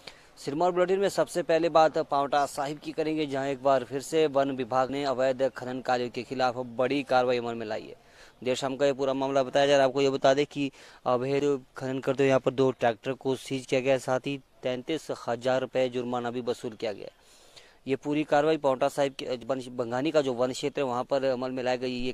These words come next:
कार्रवाई। और लंबे समय से यहाँ पर अवैध खनन की गतिविधियाँ चल रही है, हालांकि कार्रवाई भी की जाती है वन विभाग द्वारा, पर जिस तरीके के एक्शन की यहाँ ज़रूरत है, वो एक्शन शायद अभी तक नहीं लिया गया है। दरअसल यहाँ पर चाहे पुलिस महकमे की हम बात करें, वन विभाग की बात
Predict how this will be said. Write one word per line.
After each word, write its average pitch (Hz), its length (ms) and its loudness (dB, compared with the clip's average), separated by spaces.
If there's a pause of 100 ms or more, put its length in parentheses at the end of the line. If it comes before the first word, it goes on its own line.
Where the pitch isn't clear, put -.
कार्रवाई। 123 460 -2 (500)
और 127 160 -2
लंबे 156 220 2
समय 170 240 -4
से 165 160 -4
यहाँ 147 160 -2
पर 151 220 -2
अवैध 143 420 0
खनन 139 340 -8
की 139 180 -8
गतिविधियाँ 127 760 -6
चल 127 300 -4
रही 110 180 -6
है, 110 100 -10
हालांकि 135 280 -4 (600)
कार्रवाई 131 320 2
भी 147 140 -6
की 127 160 -6
जाती 113 280 -2
है 120 60 -4
वन 120 140 -4
विभाग 113 280 -6
द्वारा, 110 240 -6 (760)
पर 120 80 -4
जिस 131 240 -6
तरीके 147 320 -2
के 151 120 -2
एक्शन 139 500 -2
की 143 140 -8
यहाँ 127 220 -2
ज़रूरत 120 340 -4
है, 135 60 -2
वो 127 100 0
एक्शन 120 300 -6
शायद 110 340 -6
अभी 113 160 -8
तक 127 380 -6 (360)
नहीं 123 420 -4
लिया 123 220 -2
गया 101 200 -8
है। - 300 -14 (320)
दरअसल 143 260 -2
यहाँ 151 160 2
पर 151 240 0
चाहे 131 180 0
पुलिस 127 440 -8
महकमे 135 380 -8
की 139 100 -6
हम 135 100 -4
बात 127 180 2
करें, 131 180 -4
वन 123 220 -6
विभाग 120 300 -4
की 135 100 -8
बात 123 220 2